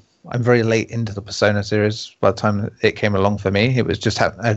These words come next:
like, uh, you were mentioning earlier, Gary, it was games that fell in my lap, um, by chance rather than I was gonna do it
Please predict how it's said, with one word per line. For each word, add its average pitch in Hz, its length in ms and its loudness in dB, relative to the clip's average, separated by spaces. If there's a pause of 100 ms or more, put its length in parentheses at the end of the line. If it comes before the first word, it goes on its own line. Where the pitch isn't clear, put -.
like, 117 320 0
uh, 110 300 6
you 110 120 -2
were 110 80 0
mentioning 107 340 -2
earlier, 113 260 2
Gary, 113 240 6
it 117 40 4
was 110 100 -4
games 113 160 -4
that - 100 -12
fell 120 180 0
in 113 60 0
my 101 140 0
lap, 110 380 -4 (760)
um, 101 340 -2 (120)
by 104 140 4
chance 131 580 -4
rather 113 180 2
than 107 200 0
I 101 140 0
was 101 120 0
gonna 107 200 0
do 135 160 4
it - 240 2